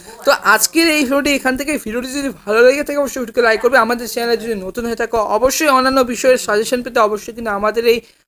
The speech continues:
ভারত এক্সক্লুসিভ YouTube চ্যানেলটিকে অবশ্যই সাবস্ক্রাইব করে পাশের বেল আইকনটা অবশ্যই ক্লিক করে রাখবে। এবং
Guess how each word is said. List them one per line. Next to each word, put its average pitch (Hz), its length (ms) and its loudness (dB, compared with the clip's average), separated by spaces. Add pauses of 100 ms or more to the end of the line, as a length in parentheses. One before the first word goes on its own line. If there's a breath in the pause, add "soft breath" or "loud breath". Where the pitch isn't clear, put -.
(160)
ভারত 233 240 4
এক্সক্লুসিভ 269 420 -4
YouTube 240 260 -6
চ্যানেলটিকে 240 340 -2
অবশ্যই 208 280 -2
সাবস্ক্রাইব 202 300 -6
করে 202 120 -2
পাশের 202 360 -2 (280 loud breath)
বেল 196 100 2
আইকনটা 208 220 2
অবশ্যই 196 260 0
ক্লিক 214 160 -12
করে 208 80 0
রাখবে। 208 360 2 (400 loud breath)
এবং 269 260 2